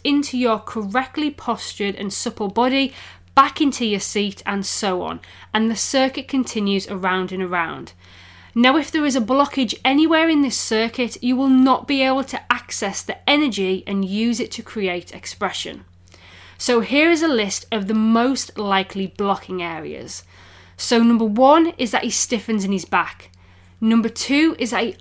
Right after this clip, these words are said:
overflexes in his neck. Number three is that he stiffens in the poll.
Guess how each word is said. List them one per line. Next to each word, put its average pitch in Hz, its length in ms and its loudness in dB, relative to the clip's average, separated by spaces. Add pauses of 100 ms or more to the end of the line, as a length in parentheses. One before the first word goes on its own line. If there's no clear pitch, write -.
overflexes 254 1000 0
in 196 140 -4
his 185 180 -2
neck. 214 460 -2 (500)
Number 240 260 4
three 277 640 0
is - 120 -6
that 240 160 0
he 247 120 -2
stiffens 269 680 -2
in 220 180 -2
the 202 60 -6
poll. 240 560 0